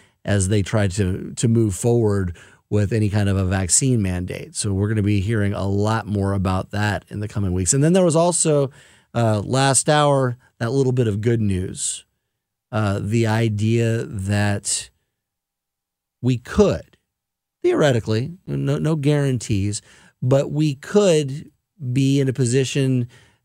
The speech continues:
to start putting some of these masks away by year's end. That's according to the head of the Saint Louis Metropolitan Pandemic Task Force, uh, who tells me that i-, it's possible. We're, we're on a downward trend.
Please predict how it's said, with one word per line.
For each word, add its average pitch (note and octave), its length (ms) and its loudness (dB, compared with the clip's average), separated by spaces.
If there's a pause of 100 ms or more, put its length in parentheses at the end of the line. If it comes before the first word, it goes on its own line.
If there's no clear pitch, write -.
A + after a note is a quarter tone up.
(200)
to D3 140 -2
start C3+ 360 0
putting C3+ 300 2
some C3 200 0
of A#2 60 0
these A2 180 0
masks C3 480 0
away G2 540 0 (520)
by A2+ 180 0
year's G#2+ 420 0
end. G2+ 500 -4 (220)
That's A2 220 -2
according A2 320 -2
to A2 80 -2
the G#2 120 2
head A2 220 2
of G2 180 0
the G2 240 0 (340)
Saint A#2 280 -2
Louis A2+ 280 0
Metropolitan G#2 600 -2
Pandemic G#2+ 500 0
Task F2+ 360 -2
Force, F2 480 -4 (480)
uh, F#2 240 0
who G2 160 0
tells G#2+ 440 0
me A#2+ 380 0 (1300)
that A2 280 0
i-, - 40 -10 (600)
it's B2+ 340 0
possible. F#2 640 0
We're, A2 180 2
we're A2+ 240 4
on A2 120 4
a G#2 40 2
downward A2 400 2
trend. A#2 440 0